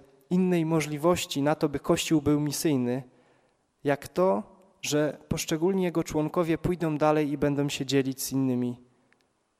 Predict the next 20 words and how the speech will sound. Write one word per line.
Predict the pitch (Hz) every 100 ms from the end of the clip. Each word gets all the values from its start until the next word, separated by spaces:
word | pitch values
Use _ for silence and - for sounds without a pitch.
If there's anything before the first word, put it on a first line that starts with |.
| _ -
tą | 147 139
Ewangelią. | 131 131 127 117 113 - - - - _ _ _ _ _ _ _ _ _ _ _ _ _ _ _ _ _ _ _ _ _ _ _ _ _ _ _ _ _ _ 135
Bóg | 156
chce | - 165
otworzyć | 151 - 156 151 - - -
nasze | 135 - 131
uszy | - 165 - 202 - _ _ _ _ _ _ _ _ _ _ _ -
i | 135
Bóg | 131
chce | - 143
otworzyć | 139 - 135 139 131
nasze | 127 -
usta, | - 151 - 123
nauczyć | 123 123 - -
nas | 135 127
mówić, | 147 139 123 -
żebyśmy | 123 - 131
mogli | 127 117
się | - 127
dzielić | 127 135 117 -